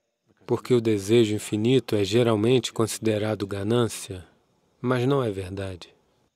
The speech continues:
Ganância é ir em prestações. Se alguém está pegando prestações maiores do que as suas, você considera isso ganância,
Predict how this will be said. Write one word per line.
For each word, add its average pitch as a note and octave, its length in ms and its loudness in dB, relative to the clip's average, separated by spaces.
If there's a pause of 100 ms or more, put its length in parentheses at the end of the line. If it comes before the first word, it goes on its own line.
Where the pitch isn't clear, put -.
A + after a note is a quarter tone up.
(220)
Ganância D3 760 2
é A#2+ 260 2
ir C3 260 6
em A#2+ 100 4
prestações. G#2 1000 -4 (260)
Se - 200 2
alguém C3+ 260 4
está D#3 240 2
pegando C3 420 4
prestações A#2 680 0
maiores A2+ 600 2
do G#2 120 -4
que - 140 -2
as G2 140 -2
suas, A2+ 680 -2 (320)
você C3 340 2
considera A2+ 640 4
isso C3 380 0
ganância, G2+ 640 -2